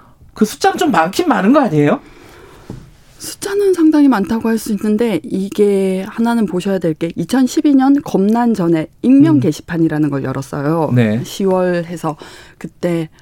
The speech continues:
Speaker 2: 너무나 뜨거워서 한, 한 달 만에 닫고 말았는데
Speaker 1: 네.
Speaker 2: 조직, 지금은 조직 논리에 부합하는 안전한 의견만이 소통되는 거고 그때
Speaker 1: 아.
Speaker 2: 익명 게시판을 열어놓으니까 정말로 민감한 얘기들,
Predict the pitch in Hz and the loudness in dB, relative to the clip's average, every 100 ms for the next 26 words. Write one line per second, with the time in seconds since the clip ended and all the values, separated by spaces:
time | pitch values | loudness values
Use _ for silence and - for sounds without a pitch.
0 | _ - _ - 190 254 285 - 190 180 | _ -20 _ -2 2 4 4 0 -2 0
1 | 175 165 190 180 208 214 240 233 208 170 | -2 -2 -4 -4 -4 0 0 0 0 0
2 | 160 - - 185 165 151 151 151 151 220 | -2 -8 -4 -2 0 -2 0 0 0 -4
3 | 247 127 110 110 - _ _ - 214 220 | -4 -6 -6 -8 -16 _ _ -4 -2 4
4 | 302 - - 240 285 269 269 220 - _ | 2 2 -6 -2 4 4 2 -2 -8 _
5 | _ - - 214 277 254 214 202 - 165 | _ -4 -2 2 4 4 2 0 0 -4
6 | 170 202 185 165 196 233 311 294 208 156 | -2 -2 0 0 0 2 4 4 2 0
7 | 170 170 165 147 143 143 180 - 165 160 | 0 0 0 0 0 -2 -8 -2 -2 0
8 | 151 147 147 156 180 156 - 190 - 233 | 0 0 0 0 0 -2 -4 -6 -2 -2
9 | 226 233 285 294 240 185 - 190 180 156 | 0 0 2 2 2 -2 -6 -2 0 0
10 | 156 180 165 165 160 - 220 233 - - | 0 2 2 0 -2 -2 -4 -4 -14 -20
11 | - - - 226 269 302 330 269 165 165 | -20 -18 -4 2 6 6 4 2 2 2
12 | 190 190 175 160 156 131 | 2 2 2 2 0 -4